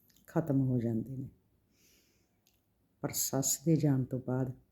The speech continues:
ਸਹੁਰੇ ਵੀ ਖਤਮ ਹੋ ਜਾਂਦੇ ਆ। ਕਦੇ ਨਹੀਂ ਸੁਣਿਆ ਹੋਵੇਗਾ, ਬਸ ਯਾਦਾਂ ਰਹਿ ਜਾਂਦੀਆਂ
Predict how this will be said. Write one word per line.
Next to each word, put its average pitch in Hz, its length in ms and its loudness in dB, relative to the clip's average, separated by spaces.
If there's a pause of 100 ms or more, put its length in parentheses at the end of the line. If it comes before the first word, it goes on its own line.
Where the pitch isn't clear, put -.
(200)
ਸਹੁਰੇ 139 520 0
ਵੀ 156 140 6
ਖਤਮ 135 380 0
ਹੋ 135 140 2
ਜਾਂਦੇ 127 420 4
ਆ। 226 40 2 (840)
ਕਦੇ 254 300 10
ਨਹੀਂ 294 160 12
ਸੁਣਿਆ 135 380 6
ਹੋਵੇਗਾ, 127 440 2 (760)
ਬਸ - 440 0 (460)
ਯਾਦਾਂ 131 460 2
ਰਹਿ 113 200 0
ਜਾਂਦੀਆਂ 120 420 -2